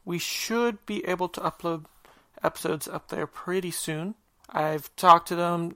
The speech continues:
and they're reviewing the episodes right now. It should take about a, a week or so, but once they've approved it,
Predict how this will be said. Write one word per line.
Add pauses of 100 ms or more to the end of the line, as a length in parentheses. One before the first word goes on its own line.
(120)
and
they're
reviewing
the
episodes
right
now. (220)
It
should
take
about
a,
a
week
or
so,
but
once
they've (140)
approved
it,